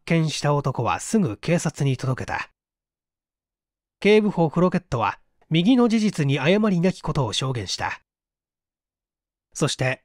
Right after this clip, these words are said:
死体が発見された場所は、ラサクの住家たる五階の屋根裏の窓の真下だから、多分、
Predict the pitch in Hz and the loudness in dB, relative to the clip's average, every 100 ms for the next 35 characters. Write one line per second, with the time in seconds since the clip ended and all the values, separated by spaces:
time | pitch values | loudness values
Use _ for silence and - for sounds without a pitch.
0 | _ - - 202 196 180 151 175 - 170 | _ -8 0 2 2 2 0 -4 -2 0
1 | 160 156 147 143 139 139 127 117 - _ | 0 0 0 0 0 0 -2 -2 -8 _
2 | - 220 233 226 180 165 147 196 - 147 | -2 0 2 0 2 2 2 0 2 0
3 | 143 107 95 147 226 233 208 190 170 196 | 0 -2 -2 -2 0 2 2 2 4 4
4 | 202 185 175 170 196 170 147 139 - 156 | 4 2 4 4 4 2 2 0 -2 -2
5 | 127 104 92 - _ _ _ 151 135 117 | -4 -2 -4 -6 _ _ _ -2 -2 -4
6 | 107 | -8